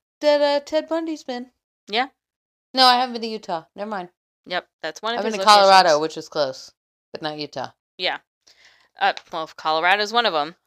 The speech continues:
Speaker 1: I would think Utah would have been right up his alley. He can marry, like, seven women
Speaker 2: Yeah.
Speaker 1: and just beat on them for the rest of his life.
Speaker 2: Well,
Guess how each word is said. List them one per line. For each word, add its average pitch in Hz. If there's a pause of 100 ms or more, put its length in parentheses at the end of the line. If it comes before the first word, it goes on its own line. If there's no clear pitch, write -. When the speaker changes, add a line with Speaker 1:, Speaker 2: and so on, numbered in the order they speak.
(100)
Speaker 1:
I 294
would 403
think 185
Utah 233
would 165
have 160
been 160
right 170
up 175
his 156
alley. 208
He 170
can 170
marry, 208
like, 165
seven 156
women 202 (560)
Speaker 2:
Yeah. 151 (220)
Speaker 1:
and 160
just 160
beat 175
on 170
them 233
for 170
the 151
rest 143
of -
his 139
life. 127 (380)
Speaker 2:
Well, 240